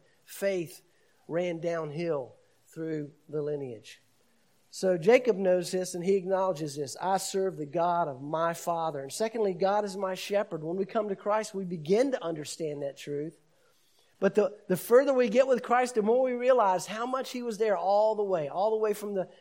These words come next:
very beginning. When we did not know him, he was bringing us to the place by faith, through grace that we, or by grace through faith that we could know him,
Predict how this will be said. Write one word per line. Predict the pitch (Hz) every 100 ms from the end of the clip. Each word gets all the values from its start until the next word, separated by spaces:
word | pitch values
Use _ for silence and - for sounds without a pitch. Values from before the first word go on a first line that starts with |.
| -
very | 175 220 226
beginning. | 208 196 180 175
When | 180 185
we | 185
did | 147 185 247
not | 247 233 202
know | 214 226 226
him, | 175 160 147 - - _
he | - 214
was | 202 165
bringing | 131 160 226 247 233
us | 214 -
to | 208
the | 185
place | 208 208 190
by | 175 190 226
faith, | - 180 170 165 - _ _ _
through | 190 277 254
grace | 196 180 170
that | 185
we, | 180 180
or | 165 160
by | 160 202
grace | 202 202 185
through | 226 254
faith | - 170 160
that | 156
we | 165
could | 165 208 180
know | 160 139
him, | 139 127